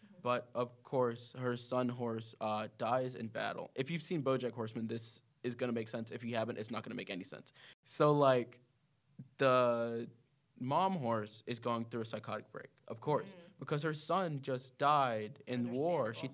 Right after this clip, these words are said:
Speaker 2: thought he was coming home, all that different type of stuff.
Speaker 1: Yeah.
Speaker 2: It <laughs> put, like, real aspects of life and, like, messed up things and, like,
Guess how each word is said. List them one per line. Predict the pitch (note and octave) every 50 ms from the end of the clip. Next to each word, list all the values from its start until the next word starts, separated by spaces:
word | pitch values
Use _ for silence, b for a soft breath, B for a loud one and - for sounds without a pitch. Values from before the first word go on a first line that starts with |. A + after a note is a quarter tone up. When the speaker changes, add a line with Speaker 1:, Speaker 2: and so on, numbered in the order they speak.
| C#3+
Speaker 2:
thought | C3+ C3+
he | C3+
was | B2+ C3
coming | - C3 A#2+ A#2+
home, | A#2 A#2+ A#2+ B2 B2 A#2+ A#2+ A#2+
all | - A#2 -
that | - A2 -
different | - A2+ A#2 A2 -
type | - A2 A2
of | - -
stuff. | - - A2+ A2 G#2 - _ -
Speaker 1:
Yeah. | F3 F3 D#3 - - - _ _ _ _ _ _ _ - -
Speaker 2:
It | - D3 C#3 C#3+ - - -
<laughs> | - -
put, | - D#3 D3+ C#3+ C#3+ - -
like, | A#2 B2 A2+ A2+ - - B B B B B
real | B C#3 D3 C#3 B2+ -
aspects | B2+ C3 C3 C3 - - C3+ B2 A#2+ - - -
of | A#2+ A2 -
life | A#2+ A#2+ B2 A#2 G#2+ - -
and, | A#2 A#2
like, | A2 G#2+ G#2 -
messed | A2 A#2 A#2+ A#2 - -
up | A#2+ - -
things | B2+ A#2 A#2 A2+ A2+ A2 A2+
and, | A2+ G#2+
like, | G#2+ G#2 G2 -